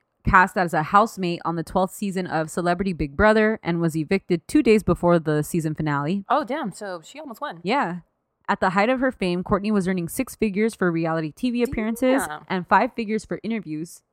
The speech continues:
Speaker 2: Okay.
Speaker 1: Kourtney said she felt super responsible to keep up the appearances since whatever was left of Doug's career pretty much ended after they got married.
Speaker 2: Yeah.
Speaker 1: Kourtney said she always tried to reach out to her dad, but things were never able to repair between them, and she always felt emptiness there.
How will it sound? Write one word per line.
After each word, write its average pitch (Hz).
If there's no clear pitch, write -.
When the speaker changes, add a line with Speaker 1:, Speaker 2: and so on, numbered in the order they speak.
Speaker 2:
Okay. 302
Speaker 1:
Kourtney 233
said 220
she -
felt 208
super 262
responsible 202
to -
keep -
up 196
the 196
appearances 214
since 185
whatever 180
was 180
left 170
of 151
Doug's 170
career 220
pretty 208
much 208
ended 175
after 156
they 160
got 143
married. 151
Speaker 2:
Yeah. 156
Speaker 1:
Kourtney 214
said 208
she 196
always 214
tried 220
to 208
reach 185
out 160
to 185
her 175
dad, 156
but 160
things 170
were 160
never 165
able 165
to 160
repair 156
between 151
them, 147
and 139
she -
always 156
felt 165
emptiness 175
there. 190